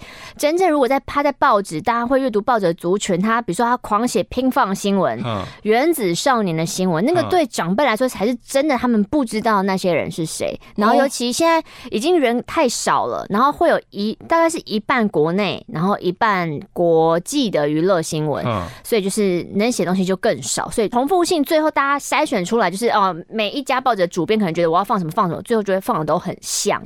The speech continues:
Speaker 1: 我觉得。
Speaker 2: 嗯。
Speaker 1: 可能也不敢赌一把那种大家都在讲，比如说，呃，Billy 姐的妈别闹了，
Speaker 2: 嗯。
Speaker 1: 我们的报纸不可能没有这个是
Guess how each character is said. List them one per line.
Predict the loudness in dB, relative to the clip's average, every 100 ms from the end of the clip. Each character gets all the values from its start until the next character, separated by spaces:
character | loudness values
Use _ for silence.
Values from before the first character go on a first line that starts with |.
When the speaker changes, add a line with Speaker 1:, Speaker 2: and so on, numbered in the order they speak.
| -2
Speaker 1:
我 | 0
觉 | 0
得。 | -2
Speaker 2:
嗯。 | -8 -20 -20 -6
Speaker 1:
可 | 0
能 | 2
也 | 0
不 | 0
敢 | -2 0 0
赌 | -2 0
一 | -4 -4
把 | -2 0 0
那 | 0
种 | 0 -2 -8 -20 -20 -8 0
大 | 2 2
家 | 2 2
都 | 2 2
在 | 4 2
讲， | 0 0 0 0 2
比 |
如 | 2 2
说， | 2 4 4 4 2
呃， | -2 -2 -4 -2
Billy | 2 4 4 2 0
姐 | 0 -2 2
的 | 2
妈 | 2 2 0
别 | 2 2
闹 | 4 4 2
了， | 0 0
Speaker 2:
嗯。 | 2
Speaker 1:
我 | 4
们 | 2 2
的 | -2 _ -2
报 | 0 0
纸 | -2 -2
不 | -2
可 | 0 2
能 | 4
没 | 4
有 | 4 2
这 | 0
个 | 0
是 | 0